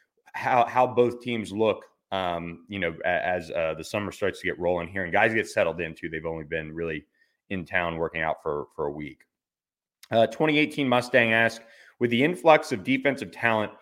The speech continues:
what standards should Scott Simons be held to? Meaning, if the defense is in top twenty-five, fifty-eight, seventy-five, et cetera, can we expect him to be shown the door?" Um, I, I don't, uh, really think, I,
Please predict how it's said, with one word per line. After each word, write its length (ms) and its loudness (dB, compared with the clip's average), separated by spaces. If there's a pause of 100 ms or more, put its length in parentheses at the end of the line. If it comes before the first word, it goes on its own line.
(160)
what 220 6
standards 520 2
should 400 -2
Scott 380 0
Simons 440 0
be 180 -4
held 280 2
to? 140 -8
Meaning, 320 -2
if 120 -2
the 60 -8
defense 460 -4
is 80 -10
in 100 -8
top 240 -2
twenty-five, 460 2
fifty-eight, 420 -2
seventy-five, 480 -2
et 100 -6
cetera, 300 0
can 160 -12
we 80 -4
expect 340 -2
him 120 -6
to 60 -12
be 120 -8
shown 400 -4
the 60 -6
door?" 540 -6 (760)
Um, 400 4
I, 160 2 (180)
I 40 0
don't, 480 6 (680)
uh, 400 8
really 460 0
think, 480 -4 (1400)
I, 160 0